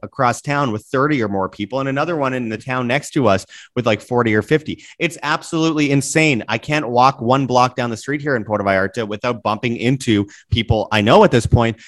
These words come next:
And I took video that I posted on Twitter recently, uh, just showing that the beaches are shoulder to shoulder packed with just tens of thousands of people, as far as you could see, any, anywhere you look, just tens of thousands of people basically climbing over each other.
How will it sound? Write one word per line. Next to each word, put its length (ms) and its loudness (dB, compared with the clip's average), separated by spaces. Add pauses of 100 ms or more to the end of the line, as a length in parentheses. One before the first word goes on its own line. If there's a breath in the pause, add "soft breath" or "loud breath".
And 100 0
I 40 4
took 180 0
video 320 2
that 100 2
I 60 6
posted 300 -2
on 100 0
Twitter 320 0
recently, 500 -4 (240 loud breath)
uh, 420 4
just 220 -2
showing 540 4 (180 loud breath)
that 180 2
the 60 -2
beaches 520 -2
are 100 2
shoulder 460 0
to 80 -4
shoulder 360 -2
packed 300 -2 (240)
with 180 -4
just 380 0 (380)
tens 360 2
of 120 2
thousands 540 0
of 60 -8
people, 460 -2
as 160 -2
far 240 -2
as 100 -6
you 60 -10
could 160 -12
see, 260 -8
any, 240 -6
anywhere 360 0
you 100 2
look, 320 4 (240 loud breath)
just 180 -8
tens 280 4
of 80 4
thousands 400 4
of 80 -2
people 420 2 (180 loud breath)
basically 400 0
climbing 400 -4
over 280 0
each 240 -4
other. 300 2